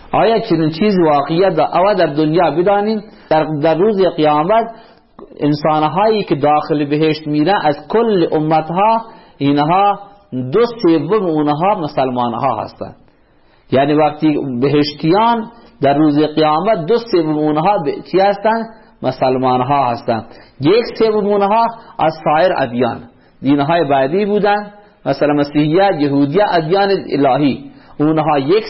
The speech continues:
سوم و دو سوم بهشتیان مسلمانها این امتن. روز قیامت این چیز بسیار زیبایی هست. با وقتی دو سوم مسلمانها،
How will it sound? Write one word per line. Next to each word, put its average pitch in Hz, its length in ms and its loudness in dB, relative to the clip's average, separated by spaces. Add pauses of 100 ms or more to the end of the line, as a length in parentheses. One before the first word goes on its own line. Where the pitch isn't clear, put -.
(100)
سوم 233 500 0 (420)
و 143 140 2
دو 151 180 -2 (220)
سوم 180 480 0
بهشتیان 170 840 -2 (240)
مسلمانها 139 720 0 (120)
این 214 240 -2
امتن. 113 540 -6 (760)
روز 131 240 2
قیامت 117 240 0
این 175 240 0 (460)
چیز 190 180 2
بسیار 160 380 0
زیبایی 143 600 2
هست. 113 320 -6 (360)
با 156 160 2
وقتی 196 400 0
دو 156 100 2 (200)
سوم 196 420 2
مسلمانها، 156 960 0